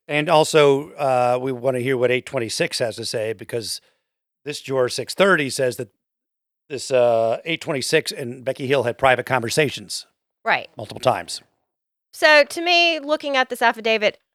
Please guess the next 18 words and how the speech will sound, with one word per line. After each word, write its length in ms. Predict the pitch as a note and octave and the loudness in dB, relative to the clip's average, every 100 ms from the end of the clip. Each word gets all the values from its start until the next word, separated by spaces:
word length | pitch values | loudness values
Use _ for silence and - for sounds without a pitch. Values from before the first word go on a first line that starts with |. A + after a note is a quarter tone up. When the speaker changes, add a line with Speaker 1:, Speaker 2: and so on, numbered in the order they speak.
| _ - | _ -2
Speaker 2:
I 140 | G#3 | 2
just 340 | A3 A#3 A3 - | 2 2 0 0
don't 220 | A3 - | 0 0
know, 540 | F#3+ E3 D#3 D#3 G3+ _ - | 2 4 4 0 -6 _ -2
uh, 260 | F#3+ D#3 E3 - _ _ - | 0 0 -2 -12 _ _ -10
if 240 | A3+ - | -10 -4
they 160 | G3+ G3 | 0 0
stick 240 | - A3+ | 0 -4
with 120 | A3 | -4
the 60 | G#3+ | -8
green 280 | G#3+ A3 G#3+ | -6 -4 -4
standard, 560 | - A3+ A3 A3 G#3+ - | -4 -2 0 -2 -2 -4
if 200 | G3+ G3 | -6 -4
it, 200 | F#3 - - | -4 -6 -14
if 120 | G3 | -8
that's 500 | F#3+ F#3+ - - - - | -4 -4 -6 -20 -20 -14
enough. 280 | F#3+ D3+ - | -8 -8 -4
But 200 | D#4+ - | -4 -4